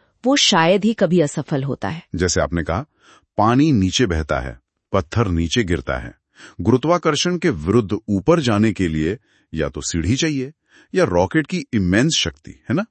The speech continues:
Speaker 1: हाँ, बिल्कुल।
Speaker 2: वैसे ही जीवन में पतन के गुरुत्वाकर्षण के विरुद्ध उठने के लिए संकल्प का सहारा लेना ही पड़ता है,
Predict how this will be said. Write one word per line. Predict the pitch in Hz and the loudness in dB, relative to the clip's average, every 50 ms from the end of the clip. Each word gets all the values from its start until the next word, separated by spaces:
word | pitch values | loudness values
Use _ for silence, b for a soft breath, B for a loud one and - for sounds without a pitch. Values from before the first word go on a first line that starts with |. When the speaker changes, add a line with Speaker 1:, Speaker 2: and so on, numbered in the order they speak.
| _ _ | _ _
Speaker 1:
हाँ, | - 240 247 247 214 | -2 2 2 2 4
बिल्कुल। | 170 196 180 170 - 170 151 165 - _ - - | 4 2 0 2 0 -2 -2 -2 -4 _ -16 -10
Speaker 2:
वैसे | 65 73 76 80 80 - 156 147 | -6 -2 0 0 0 2 2 0
ही | 117 110 135 175 160 | 2 2 0 0 0
जीवन | 101 92 104 107 117 123 131 | -2 0 0 2 2 2 2
में | 151 143 | 2 0
पतन | - - 92 - - 120 135 | 0 -2 -2 -2 0 0 0
के | 131 147 113 | 0 0 -2
गुरुत्वाकर्षण | 85 87 90 78 - 95 92 - 95 87 - - 117 113 120 | 0 -2 -2 0 0 -2 -2 0 -2 -4 -2 0 0 0 0
के | 131 120 | 0 0
विरुद्ध | 92 101 110 113 98 104 - _ - | 0 0 0 0 -2 -4 -10 _ -10
उठने | 82 - - 123 151 156 | -12 -6 -2 0 0 0
के | - 107 85 | 0 -2 -2
लिए | 80 80 82 117 165 _ _ _ _ _ _ - | 0 0 -2 -2 -4 _ _ _ _ _ _ -8
संकल्प | - - - 87 87 - - - 170 170 - | -6 -4 -2 0 -2 -2 0 0 -2 -2 0
का | - 170 | -2 -2
सहारा | 143 - 92 78 78 90 113 139 | 0 0 -2 -2 -2 -2 0 0
लेना | 143 101 80 80 82 85 90 87 | 0 0 0 0 0 0 0 -2
ही | 80 69 107 170 | -2 -2 -2 -4
पड़ता | 160 - 95 78 - - 65 | -2 -2 -4 -4 -2 -6 -8
है, | 60 58 - _ | -8 -10 -16 _